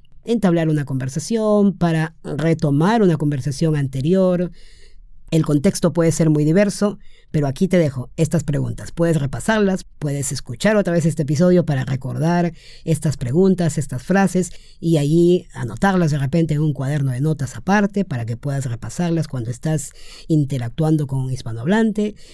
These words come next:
Esto es lo que he querido tratar hoy y espero que te sirva, puedas utilizar estas preguntas, estas frases, estos saludos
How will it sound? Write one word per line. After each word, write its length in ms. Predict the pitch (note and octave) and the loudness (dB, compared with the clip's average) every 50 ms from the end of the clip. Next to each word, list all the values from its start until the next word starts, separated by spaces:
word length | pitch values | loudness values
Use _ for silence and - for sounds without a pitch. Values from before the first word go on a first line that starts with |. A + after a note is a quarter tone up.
| - - | -16 -6
Esto 260 | - F3+ F3 E3+ - F3 | 0 0 0 4 4 4
es 60 | E3 | 4
lo 80 | F3+ | 4
que 80 | - - | 2 0
he 60 | D3+ | -2
querido 240 | B2 D3 D#3 D#3 D3+ | -2 0 0 0 0
tratar 340 | C3 B2+ B2+ A#2 B2+ A#2 C3 | 0 -2 -4 -4 -4 -2 0
hoy 300 | F#3 A#3+ C4 C#4 F4 - - - - - - | 2 2 2 0 -2 -8 -12 -18 -12 -4 2
y 340 | F#3 F#3 G3 G#3 A#3 B3+ - | 4 4 4 4 2 0 -4
espero 320 | C#3 - - F3 E3 E3 | -8 -6 0 0 2 2
que 140 | D#3 - B2+ | 0 -2 -4
te 120 | A2+ B2+ | -6 -6
sirva, 480 | A#2+ - - C4 B3+ G3+ D#3+ E3+ G#3 - - - - - - | -4 -2 0 2 2 2 2 2 0 -2 -6 -14 -18 -14 -8
puedas 500 | - D#3+ D#3 D#3 D#3 D#3 - - - - - - - | -4 -2 0 0 0 0 -2 -4 -10 -14 -16 -18 -12
utilizar 680 | - - C3+ - A#2+ B2 B2+ B2 - - G3 G3 G3 G3 - | -8 -8 -6 -6 -6 -6 -6 -4 0 2 2 2 2 2 0
estas 480 | - F3 E3 - - D#3+ D#3+ D#3+ - | 0 0 0 0 0 0 0 -2 -2
preguntas, 540 | - - C3+ C#3 E3 F#3+ G3+ F#3+ F3+ E3 - | -4 -2 0 2 4 4 4 4 2 0 0
estas 260 | D#3+ D#3 - C3 A#2+ | -2 -4 -4 -6 -8
frases, 540 | - - F#3+ F#3+ F#3+ G3 F#3 - F3+ F3 - | -4 0 0 2 2 2 2 0 -2 0 0
estos 260 | F3+ - - E3 D#3 | -2 -2 -2 -4 -4
saludos 720 | - - C3 B2 D3+ G3+ B3 A#3+ E3 C3+ D3 D#3+ - - | -2 -4 -4 -2 0 2 2 2 2 2 0 -4 -8 -10